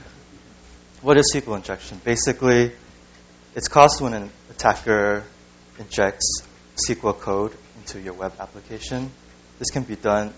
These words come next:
this is usually done, uh, two ways. There's the get query string or the form fields, um, where they use the post request.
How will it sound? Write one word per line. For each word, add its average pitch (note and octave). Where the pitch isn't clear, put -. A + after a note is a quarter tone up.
this C3+
is C3
usually A2
done, G2
uh, G2
two G#2+
ways. G2
There's G2
the F#2+
get G#2
query G#2+
string A2
or G2+
the F#2+
form G2+
fields, G#2
um, F#2+
where G2+
they F#2+
use F#2+
the G2
post -
request. -